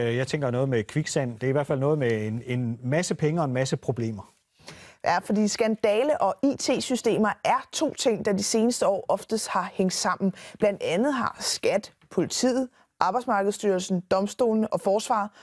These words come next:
Speaker 2: og faktisk en del andre, haft kuldsejlede I T-projekter, der har kostet det offentlige millioner af kroner.
Speaker 1: Og problemerne fortsætter åbenbart. Regeringen har gennemgået statens I T-systemer, og konklusionen er klar. Hver tredje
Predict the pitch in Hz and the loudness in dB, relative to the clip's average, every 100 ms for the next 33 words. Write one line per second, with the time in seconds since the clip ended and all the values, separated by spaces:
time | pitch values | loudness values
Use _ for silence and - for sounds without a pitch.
0 | - - - 190 190 185 175 156 170 180 | -12 -6 -2 -2 -2 0 2 0 0 -2
1 | - 185 - - - - - _ _ - | -2 -4 -4 -16 -20 -20 -20 _ _ 0
2 | 277 262 - 127 92 95 - 262 214 269 | 2 2 0 0 -2 -4 0 0 0 0
3 | 226 - 208 220 208 220 220 214 - 180 | 0 -2 0 0 0 -2 -2 -4 -2 -2
4 | 180 202 190 - 196 254 233 220 233 233 | 0 0 0 0 -2 2 2 2 2 2
5 | 214 202 - 180 185 - 208 190 160 156 | 4 2 0 -4 -6 -6 -4 0 0 0
6 | - _ _ - _ _ - 127 110 - | -6 _ _ -20 _ _ -6 -4 -4 -10
7 | _ - 117 120 131 165 160 180 202 - | _ -16 -10 -6 -2 -2 0 0 0 2
8 | 208 151 139 139 123 117 104 123 113 151 | 2 4 2 2 2 2 -2 -6 -2 -2
9 | 135 117 110 135 160 127 117 - 156 127 | 0 -2 -2 -2 0 -2 -2 0 -2 -2
10 | 110 - 185 180 160 127 131 - 135 120 | -6 -6 -6 -4 -4 -4 -6 -4 -2 -2
11 | 117 113 135 117 120 180 147 104 95 180 | -6 -6 -6 -6 -2 -2 0 -4 -2 -2
12 | 196 - _ _ 123 175 180 _ - - | -2 -4 _ _ 0 0 0 _ -8 0
13 | 156 208 247 214 | 2 4 4 0